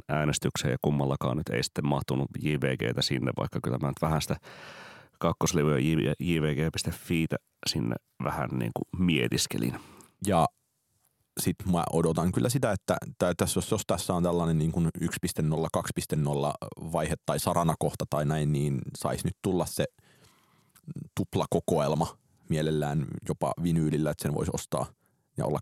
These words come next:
Speaker 2: kuuntelematta. Ja
Speaker 1: Niin.
Speaker 2: tavallaan se, se
Speaker 1: Niin.
Speaker 2: olisi, se olisi tavallaan tärkein ehkä kotimaisen popmusiikin artifakti tältä vuosikymmeneltä.
Speaker 1: J V G:n Substance-kokoelma.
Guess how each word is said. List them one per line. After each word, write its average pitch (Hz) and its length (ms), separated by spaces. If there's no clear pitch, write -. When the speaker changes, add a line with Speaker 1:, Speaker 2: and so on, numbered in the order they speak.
Speaker 2:
kuuntelematta. 69 680
Ja 64 200
Speaker 1:
Niin. - 140
Speaker 2:
tavallaan 76 500
se, - 20
se - 160
Speaker 1:
Niin. 90 140
Speaker 2:
olisi, 101 200
se 123 80
olisi 107 140
tavallaan 101 380
tärkein 87 600
ehkä - 280
kotimaisen 80 640
popmusiikin 78 760
artifakti - 760
tältä - 240
vuosikymmeneltä. - 840
Speaker 1:
J 85 120
V 76 180
G:n 76 200
Substance-kokoelma. - 2000